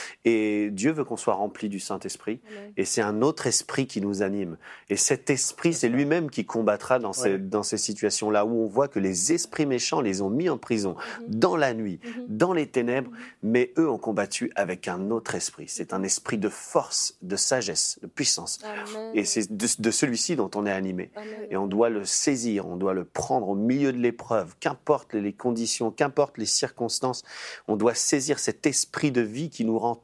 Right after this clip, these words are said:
Speaker 1: toujours victorieux. Ce verset dit, « Dieu vous fortifiera
Speaker 2: Mhm.
Speaker 1: pleinement à la mesure de sa
Speaker 3: Mhm.
Speaker 1: puissance glorieuse. » Alléluia.
Speaker 2: Alléluia.
Speaker 1: Let's preach.
Speaker 2: <laughs> Let's preach. Mais c'est vraiment vrai ce que tu dis. Et je vais tout de suite aller à la citation du jour de Ben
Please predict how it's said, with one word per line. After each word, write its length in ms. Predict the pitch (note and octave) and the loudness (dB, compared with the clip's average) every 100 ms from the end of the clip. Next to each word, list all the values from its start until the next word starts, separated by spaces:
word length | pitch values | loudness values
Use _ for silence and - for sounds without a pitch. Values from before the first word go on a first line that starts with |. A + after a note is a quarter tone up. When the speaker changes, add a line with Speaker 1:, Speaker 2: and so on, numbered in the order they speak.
| _ | _
Speaker 1:
toujours 460 | - G3+ B2+ C3+ A2+ | 2 2 2 0 0
victorieux. 560 | A#2 G2+ B2+ A2+ A2+ | -4 0 2 4 2
Ce 120 | G#2 A#2 | 0 2
verset 340 | A2+ - C3+ | 2 2 0
dit, « 160 | A2+ A2 - - | 0 -4 -8 -10
Dieu 240 | G#2 A#2 D#3+ | 0 2 2
vous 240 | G#2+ G#2 | 0 -4
fortifiera 1000 | - - - - - C#3+ C3 C3+ A#2 A#2+ - - | -4 -4 0 0 -2 -4 0 2 2 0 -6 -16
Speaker 2:
Mhm. 80 | - - | -18 0
Speaker 1:
pleinement 540 | G#3 F#3 E3 D#3 D#3 | 2 4 4 2 2
à 80 | - | 2
la 140 | A#2 A#2+ | 2 2
mesure 360 | B2 A2 C3+ | 0 2 2
de 140 | G#2+ G#2+ | 2 0
sa 300 | - G#2+ C3 | 0 -2 -2
Speaker 3:
Mhm. 100 | B2+ | -2
Speaker 1:
puissance 800 | - A3 F#3 - - F3 C#3 A2+ | 2 4 4 4 4 2 0 0
glorieuse. » 540 | A2+ B2+ A#2+ G#2+ F2 - | 4 4 4 0 -4 2
Alléluia. 640 | E3+ G3 E3 D3 C#3 A2 F2+ | 4 4 0 0 2 2 2
Speaker 2:
Alléluia. 420 | G#3+ G3+ G3+ A3 | 0 -2 0 2
Speaker 1:
Let's 100 | A#3 | 2
preach. 420 | G#3+ G3+ F3+ - - - | 4 4 4 -2 -2 -2
Speaker 2:
<laughs> 140 | - - | 2 4
Let's 300 | C4 C4+ - - F#3+ | 4 4 4 0 2
preach. 240 | - C4+ - - - - - - - - - E4 - A3+ | 2 2 0 0 0 -2 -2 -6 -8 -8 0 2 2 0
Mais 120 | A#3+ | 0
c'est 300 | - A#3+ G#3+ | 0 0 0
vraiment 360 | G3 B3 C4+ C4+ | 4 4 6 4
vrai 140 | C4+ | 4
ce 80 | C4+ | 2
que 60 | C4 | -2
tu 160 | A#3+ | -4
dis. 100 | G#3 B3+ | -2 2
Et 80 | A#3 | 2
je 80 | G3+ | 0
vais 80 | |
tout 120 | A3 D4 | -4 -4
de 40 | |
suite 160 | D#4 C#4 | 0 4
aller 140 | A#3 | 6
à 60 | A#3 | 6
la 100 | G#3 | 2
citation 460 | A3 A3+ G#3+ B3 | 0 0 2 0
du 120 | A3+ G3+ | -2 -2
jour 240 | G#3+ A#3+ | 0 0
de 140 | G3 | 0
Ben 400 | F#3 F3 A#3 B3 | -2 2 2 2